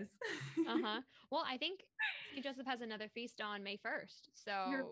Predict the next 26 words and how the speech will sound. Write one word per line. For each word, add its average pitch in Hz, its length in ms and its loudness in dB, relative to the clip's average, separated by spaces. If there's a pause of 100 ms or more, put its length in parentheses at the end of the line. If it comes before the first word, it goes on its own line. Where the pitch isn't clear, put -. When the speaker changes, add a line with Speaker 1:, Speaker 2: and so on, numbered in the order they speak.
(120)
Speaker 1:
right. 311 420 4
Speaker 2:
you 220 120 -10
might 208 160 0
not 240 120 0
Speaker 1:
You're 233 60 0
Speaker 2:
have 247 140 0
to 269 60 4
Speaker 1:
right. 262 60 0
Speaker 2:
wait 262 220 2
that 302 240 0
long. 370 640 -2 (420)
<laughs> 277 120 0
Speaker 1:
You're 220 200 0 (120)
right. 196 380 -2 (120)
We 202 240 -4
will, 190 520 -4
we'll 208 160 -8
start 208 460 -4
praying 202 280 -2
now 180 340 0
for 190 120 -6
that. - 320 -2 (140)
<laughs> 349 560 2 (720)
Speaker 2:
So, 220 60 2 (300)
so 196 240 -2
good. - 180 -6